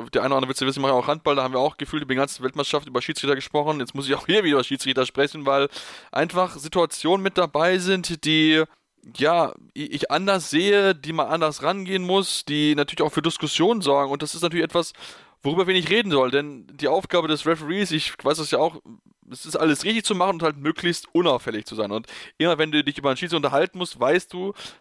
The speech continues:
da ist irgendwas, etwas schief gelaufen. Und, ähm, das ist dadurch, dass wir das schon die ganze Saison über so ein bisschen halt machen, ist das natürlich auch natürlich jetzt so ein Spiegelbild, dass wir dann auch in den entscheidenden Spielen darüber reden müssen, dass halt, ähm, kontroverse Calls mit dazugekommen sind.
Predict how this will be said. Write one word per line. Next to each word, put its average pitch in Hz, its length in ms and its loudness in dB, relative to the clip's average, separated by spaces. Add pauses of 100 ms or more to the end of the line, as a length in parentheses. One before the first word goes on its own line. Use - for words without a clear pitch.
da - 80 2
ist 151 80 0
irgendwas, 160 260 -2
etwas 151 260 -2
schief 165 240 -2
gelaufen. 107 440 0
Und, 120 280 -8
ähm, 127 540 0
das 139 160 -8
ist 139 100 -4
dadurch, 147 160 2
dass 160 160 -4
wir 147 80 0
das 151 100 2
schon 151 120 -6
die 143 60 -6
ganze 143 260 -2
Saison 202 220 0
über 180 180 -2
so 160 80 -10
ein 143 80 -14
bisschen 165 240 -2
halt 147 160 0
machen, 165 400 0 (560)
ist 175 180 0
das 175 100 2
natürlich 165 300 -2
auch 151 160 2
natürlich 160 280 0
jetzt 165 140 -2
so 156 60 -10
ein 147 40 -12
Spiegelbild, 165 520 0
dass 156 160 0
wir 151 100 2
dann 147 160 2
auch 143 160 2
in 139 120 -6
den 143 140 0
entscheidenden 147 580 0
Spielen 120 240 -10
darüber 117 260 0
reden 127 240 0
müssen, 139 300 -4
dass 131 200 -2
halt, 135 400 0
ähm, 123 300 0
kontroverse 127 480 -2
Calls 143 360 0
mit 151 100 -6
dazugekommen 147 560 -2
sind. 156 300 -2